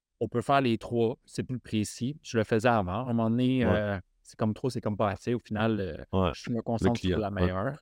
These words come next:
Speaker 1: euh, pour la situation que j'ai. Euh, donc,
Speaker 2: Ouais.
Speaker 1: si j'ai un résumé, pince adipeuse, mensuration
Speaker 2: Ouais.
Speaker 1: avec un galon, je l'avais pas précisé,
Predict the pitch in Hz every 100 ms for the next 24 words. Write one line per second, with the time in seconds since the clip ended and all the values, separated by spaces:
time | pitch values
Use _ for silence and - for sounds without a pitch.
0 | _ _ _ _ _ 104 - _ - 156
1 | 135 120 - - 110 107 135 120 107 92
2 | 95 - _ _ _ _ - 104 104 107
3 | 110 95 135 131 127 131 131 143 151 _
4 | _ 156 165 165 - - _ 120 110 -
5 | 139 180 165 - _ _ _ _ - 127
6 | - 131 120 110 139 123 113 110 110 110
7 | 139 - 110 104 - - - 104 - 123